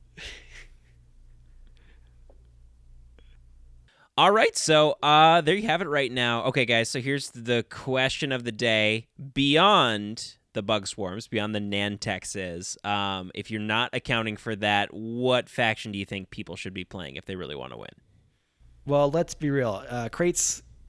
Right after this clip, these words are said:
Speaker 2: coming up in two weeks. Um, I'm pretty sure I'm flying more Rey and A-Wings, um, because it's a good list, and also it is a ton of fun to fly.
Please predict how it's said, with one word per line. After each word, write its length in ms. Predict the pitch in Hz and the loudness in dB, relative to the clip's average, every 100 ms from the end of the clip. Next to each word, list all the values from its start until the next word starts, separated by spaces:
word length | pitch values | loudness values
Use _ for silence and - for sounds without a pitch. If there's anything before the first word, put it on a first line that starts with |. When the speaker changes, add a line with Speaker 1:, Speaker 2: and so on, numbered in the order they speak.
| - - | -20 -6
Speaker 2:
coming 220 | 151 139 | -2 -2
up 140 | 131 | -2
in 80 | 117 | -6
two 220 | - 139 | -4 -4
weeks. 680 | 117 123 113 - - - - - - | -2 -4 -6 -6 -6 -8 -12 -18 -16
Um, 600 | 107 98 95 92 90 87 - | -12 -10 -8 -8 -10 -12 -12
I'm 200 | 113 170 | -10 -8
pretty 180 | 247 185 | -6 -4
sure 180 | 156 | -2
I'm 120 | 135 107 | -4 -6
flying 320 | 131 123 113 | -6 -6 -6
more 560 | 110 110 110 110 113 110 | -8 -6 -6 -6 -8 -12
Rey 360 | 104 107 110 | -8 -6 -4
and 120 | 95 90 | -8 -10
A-Wings, 600 | 98 87 80 80 87 - | -10 -10 -12 -14 -16 -16
um, 200 | 98 80 80 | -14 -14 -14
because 500 | 82 101 90 87 - - - - | -12 -10 -10 -10 -14 -20 -20 -12
it's 140 | 110 101 | -10 -8
a 60 | |
good 260 | 90 117 165 | -6 -6 -2
list, 320 | 214 - - - - - | -2 -2 -8 -18 -20 -18
and 160 | - - | -18 -12
also 360 | 107 - 269 233 | -12 -8 -6 -6
it 140 | 131 | -6
is 140 | 208 175 | -6 -8
a 80 | - - | -12 -14
ton 640 | - - - - 127 120 98 | -16 -16 -14 -8 -6 -6 -8
of 80 | |
fun 300 | - 104 90 | -12 -12 -12
to 60 | 76 | -14
fly. 500 | - 82 52 58 | -12 -10 -10 -14